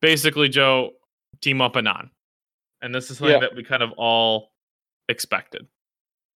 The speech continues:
Speaker 1: Th-, I, I, I think the best way to talk about this, though, is to actually go in and look at all the cards that are leaving and just kinda reflect on 'em and spend some time talking about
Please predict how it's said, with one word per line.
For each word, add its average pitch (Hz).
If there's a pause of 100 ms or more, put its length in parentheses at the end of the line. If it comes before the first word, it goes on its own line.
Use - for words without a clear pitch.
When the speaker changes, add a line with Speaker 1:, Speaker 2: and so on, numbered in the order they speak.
(280)
Speaker 1:
Th-, 135
I, 165
I, 190
I 190
think 254 (640)
the 143
best 151
way 151
to 131
talk 135
about 151
this, 156
though, 175 (140)
is 131
to 127 (160)
actually 139
go 139
in 131 (200)
and 117
look 123
at 151
all 127
the 123
cards 123
that 127
are 113
leaving 120 (300)
and 226
just 320
kinda 330
reflect 214
on 117
'em 107
and 110
spend 135
some 143
time 143
talking 135
about 127